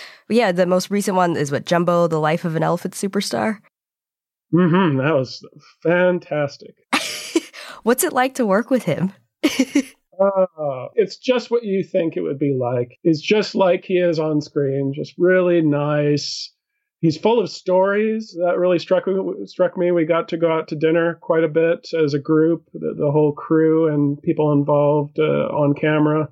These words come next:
Speaker 2: And he just was really fun, loved to, to talk about stuff,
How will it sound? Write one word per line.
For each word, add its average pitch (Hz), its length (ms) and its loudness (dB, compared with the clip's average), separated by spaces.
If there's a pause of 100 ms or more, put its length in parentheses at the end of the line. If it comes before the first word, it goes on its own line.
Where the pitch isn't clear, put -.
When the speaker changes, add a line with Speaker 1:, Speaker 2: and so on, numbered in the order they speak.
(120)
Speaker 2:
And 160 320 0
he 160 240 0
just 190 520 -2
was 147 180 -2
really 220 460 2
fun, 196 760 0
loved 180 300 2
to, 175 180 -4 (140)
to 156 100 -16
talk 170 380 -2
about 165 320 -4
stuff, 170 480 -2